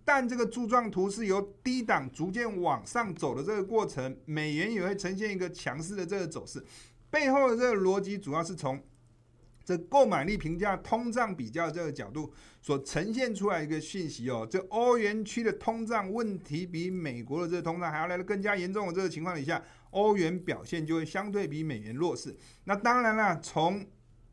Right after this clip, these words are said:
去年的这个年底之后，就可以看得出来，这绿色线这一条线是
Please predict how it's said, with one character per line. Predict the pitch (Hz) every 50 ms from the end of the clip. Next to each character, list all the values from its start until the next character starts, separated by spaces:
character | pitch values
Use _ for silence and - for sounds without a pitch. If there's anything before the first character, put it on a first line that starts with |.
| - _ - - - - - - - - -
去 | - - 277 262
年 | 233 202 202
的 | 190 185
这 | 190
个 | 208 208 196
年 | 180 170 160 151 156 185 214
底 | 190 170 131
之 | 101 - - 151 170 180 175 - -
后， | - 190 196 180 170 147 135 107 85 - - - - - - _
就 | - 220
可 | 240 233
以 | 214
看 | - - 247 240
得 | 220 208 208
出 | - - 208 214
来， | 196 185
这 | 185 202 196
绿 | 190 190 208 240 233 214
色 | 208 - 220 208 190
线 | 160 - 208 190 175
这 | 175 185
一 | 185 180
条 | 160 156 127 127
线 | 135 135 180 165 156
是 | 143 - 160 151 139 127